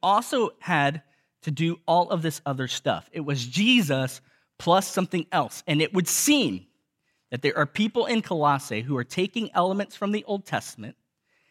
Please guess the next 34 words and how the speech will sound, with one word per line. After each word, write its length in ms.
and 180
claiming 500
that 120
the 60
restrictions 720
that 220
God 320
put 260
on 200
the 80
Jewish 560
people 720
were 100
still 400
a 40
requirement 1000
post 400
the 80
death 400
and 160
resurrection 540
of 120
Jesus. 380
So 100
the 200
idea 560
here 340
is 120
that 220
these 200
teacher, 560
teachers 380
in 140
Colossae 600